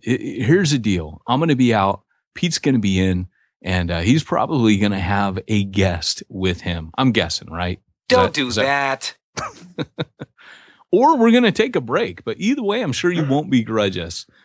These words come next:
Speaker 1: But guys, thanks for making this a fantastic year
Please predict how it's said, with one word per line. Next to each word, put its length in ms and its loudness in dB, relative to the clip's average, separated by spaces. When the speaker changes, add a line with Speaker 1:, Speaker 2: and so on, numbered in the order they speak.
Speaker 1:
But 180 0
guys, 340 0
thanks 300 0
for 280 -4
making 420 0
this 360 2
a 160 0
fantastic 1120 -4
year 480 2